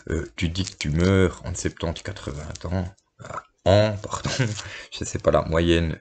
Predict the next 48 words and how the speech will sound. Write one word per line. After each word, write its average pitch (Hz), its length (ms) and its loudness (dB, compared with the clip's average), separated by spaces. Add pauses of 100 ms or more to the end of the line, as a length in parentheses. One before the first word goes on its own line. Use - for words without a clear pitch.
euh, 80 120 -4
qu'on 78 300 -10
a, 101 260 2 (300)
et 78 60 -2
tu 82 240 -4
te 82 100 -6
dis 107 220 2
qu'une 78 220 0
personne, 95 440 0
elle 76 100 0
achètera 78 400 -2
au 82 80 4
moins 82 160 2
une 87 180 2
tente 92 380 4
dans 80 120 -4
une 80 220 -4
vie, 101 380 0 (300)
et 76 60 0
ben 87 120 4
ça 90 140 6
donne 98 180 4
un 87 100 4
million 87 260 0
de 85 60 -4
tentes 85 280 -2
par 73 180 0
année. - 180 -12 (800)
Vendues. 80 300 -8 (340)
C'est 113 140 -2
ça. 175 180 0 (520)
C'est - 560 -14
le 73 120 -8
chiffre. - 400 -6 (300)
Ça, - 80 -16 (240)
ça 90 120 -10
s'ajoute, 87 380 -4 (300)
voilà, 82 160 -10 (100)
je - 60 -20
sais - 80 -20
pas. - 80 -16 (560)
Donc 80 100 -4
voilà, 156 220 8
alors 90 180 4
c'est - 160 -6
peut-être - 300 -10
cinq - 220 -8
cent - 180 -8